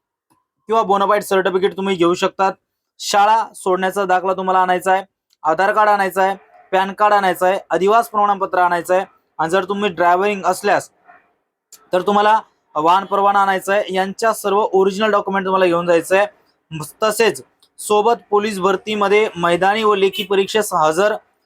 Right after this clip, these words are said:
राहिल्याबाबतची प्रवेशपत्र, कागदपत्राच्या मूळ छायांकित प्रतीसोबत आणाव्यात. म्हणजे जे तुमचं हॉल तिकीट होतं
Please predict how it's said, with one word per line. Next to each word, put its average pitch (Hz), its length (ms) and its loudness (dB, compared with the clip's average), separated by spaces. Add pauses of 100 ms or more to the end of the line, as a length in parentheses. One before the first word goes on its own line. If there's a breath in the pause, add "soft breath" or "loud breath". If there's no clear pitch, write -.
(160)
राहिल्याबाबतची 202 760 0
प्रवेशपत्र, 196 800 -2 (440)
कागदपत्राच्या 208 720 0
मूळ 202 280 0 (200)
छायांकित 185 420 -2 (120)
प्रतीसोबत 196 520 -2 (680)
आणाव्यात. 170 340 2 (400)
म्हणजे 214 400 2
जे 196 220 0
तुमचं 214 300 -4
हॉल 170 240 2
तिकीट 196 260 -2
होतं 185 380 2